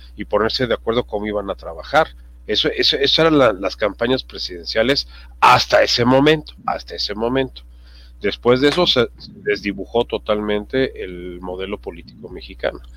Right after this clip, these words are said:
Esa es una realidad. Así como nació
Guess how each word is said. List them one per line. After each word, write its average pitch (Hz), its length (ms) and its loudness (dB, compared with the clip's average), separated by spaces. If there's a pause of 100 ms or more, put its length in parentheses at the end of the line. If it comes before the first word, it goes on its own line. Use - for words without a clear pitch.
(160)
Esa 92 180 -6
es - 140 -4
una 92 160 -6
realidad. 82 440 -10 (380)
Así 113 300 4
como 240 260 8
nació 139 480 8